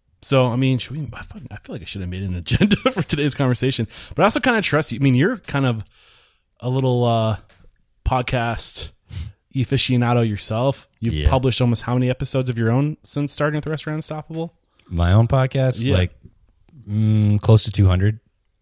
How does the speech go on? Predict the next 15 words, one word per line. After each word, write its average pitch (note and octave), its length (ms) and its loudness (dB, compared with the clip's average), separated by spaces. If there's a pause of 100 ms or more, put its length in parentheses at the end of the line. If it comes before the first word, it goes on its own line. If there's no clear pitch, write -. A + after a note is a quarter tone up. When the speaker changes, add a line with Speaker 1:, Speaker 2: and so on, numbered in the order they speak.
Speaker 1:
Wow. G2+ 260 -16 (480)
So, A2+ 240 -4
Speaker 2:
Yeah. F#2+ 120 -6 (320)
Speaker 1:
yeah, A2+ 180 -4
man. B1+ 260 -18 (440)
Um, G2+ 400 -6 (340)
you A#2+ 140 -6
can B2+ 160 0
lead A#2 160 0
the G#2+ 60 -8
conversation. G2 640 -8
I'm A#2 140 -2
in A#2 40 0
good G#2+ 160 -4
company. A2 400 -4